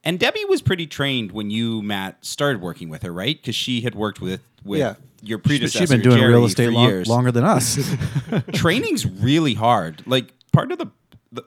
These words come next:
Speaker 1: one of the problems is you're like, "Okay, I'm bringing on this assistant so that I can focus more on the money-making tasks.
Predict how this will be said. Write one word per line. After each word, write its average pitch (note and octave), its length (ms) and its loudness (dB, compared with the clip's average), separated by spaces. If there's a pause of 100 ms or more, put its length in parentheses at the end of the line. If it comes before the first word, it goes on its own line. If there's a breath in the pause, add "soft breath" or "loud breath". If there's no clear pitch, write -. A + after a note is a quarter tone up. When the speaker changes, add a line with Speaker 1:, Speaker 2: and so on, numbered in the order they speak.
Speaker 1:
one D#3+ 160 -2
of F#3 60 -2
the B2 60 -2
problems D#3 320 0
is A2+ 160 -4
you're G#2+ 100 -4
like, G2 240 -2
"Okay, E3+ 320 2
I'm A#2 140 -4
bringing G3+ 260 2
on F3 120 0
this C#3 180 -4
assistant F3 500 -4
so - 140 -6
that G2+ 100 -6
I D3 140 4
can C3+ 160 -4
focus A#2 340 -6
more D#3 220 -4
on B2+ 100 -2
the G2+ 60 -4
money-making A2 600 -4
tasks. F#2 640 -10